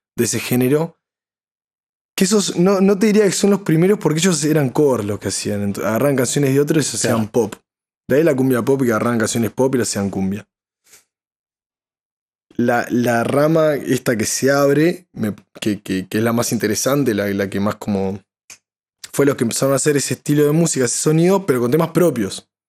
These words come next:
Speaker 1: Ahí estaba Marama, después ahí estuvimos nosotros y de hecho después apareció Rombay. Entonces nada, este, como que nos-, nosotros fuimos uno de esos primeros y sí es verdad que en,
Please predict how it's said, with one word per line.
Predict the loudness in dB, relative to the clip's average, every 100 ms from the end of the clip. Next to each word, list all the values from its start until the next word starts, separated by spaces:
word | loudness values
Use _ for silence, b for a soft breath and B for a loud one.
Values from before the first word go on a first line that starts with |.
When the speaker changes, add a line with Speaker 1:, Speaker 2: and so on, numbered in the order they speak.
| _ _ B _ _ _ -2
Speaker 1:
Ahí | 2 4
estaba | 2 0 -2 2
Marama, | 2 2 2 2 2 2 -2 _ _ -10
después | -6 -2 -2 0
ahí | -4
estuvimos | 0 0 2
nosotros | 0 0 0
y | 2
de |
hecho | 2 -2
después | 0 -2
apareció | 0 -2 -2 -4
Rombay. | -4 0 0 -2 -4 _ _ _ _ _ _ _ _ _ _ _ _ _ -6
Entonces | -2 -2 -2 -2
nada, | 0 0 -2 -2
este, | -4 -6 -8 -8 -8 -12 _ _ _ _ _ _ _ -12
como | -6
que | -4
nos-, | -4 -8 -6
nosotros | -4 0 2 2 0 -8 -14 _ -8
fuimos | -2 -2 0
uno | 0
de | 0
esos | 0 -2
primeros | 0 2 4 2 0 -4 _ -6
y | -4
sí | -2 0 2
es | 2
verdad | 2 4 2
que | 2 0 2 -2
en, | -2 -4